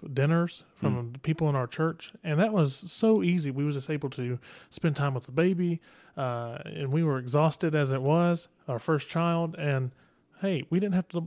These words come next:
Speaker 1: worry about cooking dinner for two whole weeks because people would bring them to us. And then we got to commune and fellowship with people from our church for just a bit. They got to see the baby before we took her to church, and it was
Speaker 2: Yep.
Speaker 1: really nice. And then that kinda helped 'cause nobody really bombarded us 'cause we saw everybody <laughs> for the first two weeks.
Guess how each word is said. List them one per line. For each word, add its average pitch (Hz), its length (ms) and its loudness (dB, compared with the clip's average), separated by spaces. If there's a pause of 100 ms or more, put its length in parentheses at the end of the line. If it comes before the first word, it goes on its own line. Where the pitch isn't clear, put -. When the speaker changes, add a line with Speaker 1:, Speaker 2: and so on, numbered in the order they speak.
Speaker 1:
worry 170 160 2
about 160 160 0
cooking 165 260 -2
dinner 156 220 0
for - 240 -10
two 196 200 -4
whole 156 180 -2
weeks 165 340 -6
because 143 320 -4
people 160 240 -6
would 135 100 -2
bring 131 160 -4
them 123 120 -4
to 131 160 -6
us. 127 100 -10
And 165 140 2
then 202 80 6
we 226 100 4
got 170 160 2
to 131 80 -4
commune 165 560 4 (380)
and 120 260 -2 (220)
fellowship 170 500 6
with 135 160 -6
people 151 460 -2 (160)
from 127 160 0
our 113 80 0
church 190 280 0
for - 140 -2
just 165 220 0
a 160 40 -2
bit. 165 200 2 (120)
They 151 120 0
got 131 160 -2
to 123 60 -12
see - 120 -4
the 131 100 0
baby 156 360 4
before 156 240 -2
we 156 100 -2
took 160 220 -4
her 151 100 2
to 139 100 -10
church, - 300 -6
and 139 140 -4 (260)
it 202 60 -8
was 202 60 0
Speaker 2:
Yep. - 80 0
Speaker 1:
really 208 120 4
nice. 160 240 2
And 165 80 2
then 202 240 8
that 165 160 2
kinda 147 160 2
helped 180 180 4
'cause 139 140 0
nobody 156 320 4
really 151 260 4
bombarded 143 440 4
us 175 100 2
'cause 208 160 -4
we 226 80 2
saw 262 220 2
everybody 127 480 2
<laughs> - 0 -
for 139 260 -8
the 156 100 0
first - 260 -2
two 131 100 -4
weeks. 127 280 -10